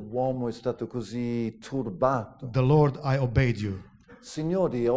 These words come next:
Speaker 1: obbedito.
Speaker 2: I gave him the best what I could.
Speaker 1: Ho, gli ho dato il meglio che potevo.
Speaker 2: Perhaps you brought me here to, to, uh, speak judgment to him."
Speaker 1: Eh, forse mi hai portato qui per pronunciare una parola di giudizio.
Speaker 2: With this idea, he was satisfied.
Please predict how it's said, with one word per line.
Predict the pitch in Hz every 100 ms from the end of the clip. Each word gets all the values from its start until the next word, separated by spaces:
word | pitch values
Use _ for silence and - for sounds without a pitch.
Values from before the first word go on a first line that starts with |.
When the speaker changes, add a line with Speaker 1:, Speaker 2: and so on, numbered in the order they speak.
| 143
Speaker 1:
obbedito. | 117 147 123 180 175 - - - _ _
Speaker 2:
I | 131 120
gave | 123 143 -
him | 127 127 127
the | 117
best | 120 135 135 131
what | 123
I | 120 131 -
could. | 147 135 - - - -
Speaker 1:
Ho, | 123 110
gli | 127 135
ho | 131
dato | 139 135 131
il | 123
meglio | 120 131 156 170 147 143
che | 143 135
potevo. | - 127 - 117 95 - -
Speaker 2:
Perhaps | 127 123 165 -
you | 160
brought | 127 156 151
me | 117
here | 139 131
to, | 120
to, | - 123 127
uh, | 147
speak | 139 - 147 117
judgment | 139 139 120 104
to | 98
him." | 101 95 - _ _
Speaker 1:
Eh, | 113
forse | 110 147 151 - 135
mi | 120
hai | 120
portato | 117 113 - 131 127 123
qui | 170 175
per | - 113
pronunciare | - 113 110 107 - 120 120
una | 113
parola | 110 120 123 117
di | 104 110
giudizio. | 101 107 127 180 180 - -
Speaker 2:
With | 123 120 120
this | 156 - -
idea, | 127 127 135
he | 143
was | 127 -
satisfied. | 127 113 - 107